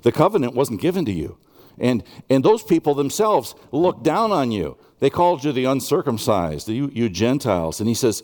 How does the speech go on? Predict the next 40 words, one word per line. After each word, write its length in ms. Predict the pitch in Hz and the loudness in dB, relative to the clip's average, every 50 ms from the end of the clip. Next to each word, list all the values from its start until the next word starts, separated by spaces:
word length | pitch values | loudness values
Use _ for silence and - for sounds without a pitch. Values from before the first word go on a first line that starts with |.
| - _ - _ _ | -14 _ -20 _ _
"God 260 | - 123 156 196 202 160 | 0 2 2 2 2 0
has 140 | 113 90 | -2 -4
brought 360 | - - 123 131 139 139 - 120 | -4 -2 0 0 0 -2 -2 -2
you 60 | 110 | -2
near," 240 | 120 165 175 123 92 | -2 0 0 -2 0
but 120 | 98 104 | -2 -2
he 60 | 107 | -2
says, 160 | - 117 107 | -2 -4 -2
"You 60 | 151 185 | 0 0
had 100 | 180 - | 2 2
no 120 | - 101 | 0 0
hope." 340 | 127 156 185 127 - - - | 0 0 0 0 -2 -2 -4
But 140 | 107 92 120 | -4 0 0
look 180 | 131 147 139 | 0 0 0
at 80 | 131 110 | -2 -2
verse 160 | 120 113 - | -4 -2 0
thirteen. 380 | 131 113 - - 151 139 92 - - - - - - - | -2 -2 -2 0 -2 -2 -2 -4 -8 -18 -20 -10 -2 2
"But 140 | 117 110 104 | 2 2 4
now 340 | 110 123 143 180 185 185 - | 2 2 2 4 2 2 2
in 180 | 143 120 110 | 0 -4 -6
Christ 500 | - - - 123 131 147 151 - - - | -6 -8 -4 -2 -2 -2 -2 -4 -6 -8
Jesus, 520 | - 117 143 170 208 - 110 82 73 - - | -4 -2 0 0 0 2 0 0 -2 -2 -8
the 80 | 90 | -10
Jewish 360 | 73 80 107 117 113 104 - | -6 -2 0 0 0 0 0
Messiah, 500 | 90 90 - - 113 120 127 107 87 92 - - _ - - - - - - | -4 -4 -4 -2 -2 -2 -2 -2 -4 -6 -8 -12 _ -20 -20 -20 -20 -12 -6
you 480 | 90 95 135 175 180 147 104 107 - - - _ - | 0 2 4 6 6 4 2 0 -4 -8 -16 _ -2
who 140 | - 123 113 | 0 0 2
were 160 | 104 107 101 | 4 2 2
once 440 | 98 113 139 147 143 - - - - _ | 2 2 0 0 0 -2 -6 -10 -12 _
far 360 | _ - - 95 113 123 127 110 | _ -2 0 2 2 2 2 0
off 260 | 98 87 82 82 - | -2 -4 -4 -4 -4
have 140 | 95 90 92 | -4 -2 0
been 140 | 98 90 | 0 -2
brought 340 | 73 90 98 113 127 147 - | 0 2 2 2 2 0 -2
near 440 | 131 147 180 196 175 135 82 67 - _ _ _ _ _ _ - - - - _ - | -4 -4 -2 -2 -2 -2 -4 -6 -8 _ _ _ _ _ _ -20 -20 -20 -14 _ -2
by 140 | 82 85 | 0 0
the 100 | 80 85 | 0 0
blood 480 | 73 71 78 82 90 95 98 101 87 85 - - | -2 -2 0 2 2 2 2 0 -2 -4 -8 -4
of 220 | - 92 90 - | -4 -4 -4 -4
Christ, 640 | - - 104 95 92 90 87 78 - - - - - | -6 -6 -4 -2 -2 -2 -4 -4 -6 -8 -10 -12 -14